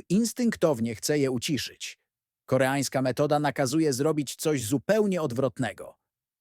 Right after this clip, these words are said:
Musisz w ułamku sekundy dopasować swój poziom energii do dziecka, ale w wersji wyciszonej.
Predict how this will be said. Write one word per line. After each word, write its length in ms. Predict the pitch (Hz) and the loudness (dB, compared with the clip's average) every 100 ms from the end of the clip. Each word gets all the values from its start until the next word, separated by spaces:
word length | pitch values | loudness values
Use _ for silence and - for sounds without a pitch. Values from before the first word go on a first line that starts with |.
| - | -2
Musisz 340 | 196 226 117 | 0 0 -4
w 80 | 117 | -2
ułamku 480 | 160 143 247 277 269 | 2 2 2 0 -2
sekundy 540 | - 180 156 139 - - _ - | -2 -2 0 0 -2 -10 _ -4
dopasować 720 | 117 120 123 - 160 123 107 | -2 0 -2 0 0 0 -4
swój 320 | - - 123 | -8 -4 -4
poziom 360 | - 175 160 160 | 0 0 0 -2
energii 480 | 127 131 147 117 117 | -2 0 0 0 -4
do 140 | 110 | -4
dziecka, 520 | 107 151 - - - _ _ _ _ - | -2 -4 -4 -12 -18 _ _ _ _ -2
ale 260 | 120 214 | 2 2
w 120 | 190 117 | 2 0
wersji 400 | 151 127 - 117 | 0 0 -4 -6
wyciszonej. 680 | 120 110 123 110 58 - | -6 -4 -4 -6 -12 -20